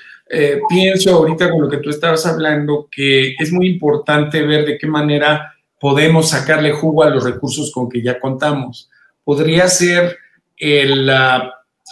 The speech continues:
el uso de lo que tenemos actualmente, además de una manera nueva, para no tener que invertir demasiados recursos y arriesgar demasiado,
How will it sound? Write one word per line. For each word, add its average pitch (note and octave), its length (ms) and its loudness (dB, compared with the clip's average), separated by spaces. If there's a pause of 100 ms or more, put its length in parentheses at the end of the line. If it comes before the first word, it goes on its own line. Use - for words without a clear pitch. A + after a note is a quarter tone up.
(760)
el D#3 200 0
uso G#3 260 4
de F3+ 100 4
lo D3+ 100 0
que D3 100 -2
tenemos E3 400 -4
actualmente, D#3 640 -2
además C#3 280 -2
de D#3+ 80 -4
una D#3 180 -4
manera D3+ 500 -2
nueva, F3 760 2 (400)
para C#3 260 2
no D#3 180 0
tener D#3+ 400 2
que E3+ 100 -2
invertir D3 880 0
demasiados C#3+ 600 -2
recursos C3+ 520 -6
y B2+ 60 -4
arriesgar B2 560 -2
demasiado, C#3 640 0